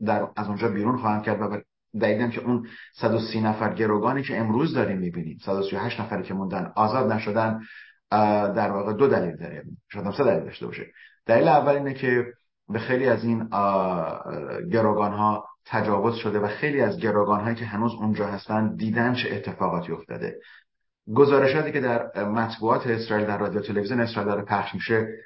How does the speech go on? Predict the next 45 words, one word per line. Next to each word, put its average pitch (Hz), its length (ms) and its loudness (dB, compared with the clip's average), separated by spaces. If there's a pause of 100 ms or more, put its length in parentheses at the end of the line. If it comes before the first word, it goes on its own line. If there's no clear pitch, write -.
(200)
از 110 140 0
اون 135 320 -2
گروگان‌هایی 110 640 2
که 139 80 -4
آزاد 110 300 0
شدن 113 240 -2
دارن 110 220 0
می‌گن 113 520 2
که، 98 360 -4 (380)
اه، 92 160 0
تعدادی 107 400 0
از، 98 320 -4
اه، 92 340 -4
کسانی 107 400 -4
رو 104 120 0
که 104 120 -6
در 90 320 -2
اسرائیل، 95 640 -2
زنان 101 340 0
و 98 100 0
دخترانی 101 420 -4
که 107 100 -8
تجاوز 98 560 -2
کردن 90 300 -4
و 95 60 0
زنده 98 360 0
موندن، 95 360 0
با 101 120 0
خودشون 104 420 -4
بردن، 104 340 -2 (240)
اونجا 110 260 0
باردار 101 640 4
هستن 92 420 -6 (200)
و 104 40 0
اینها 110 200 2
نمیخوان 120 640 2
اون 104 180 -2
بقیه 95 320 -2
رو 92 60 -2
آزاد 87 360 -4
بکنن 85 420 -10 (480)
و 110 80 0
در 123 100 4
واقع 123 200 4
این 143 260 -2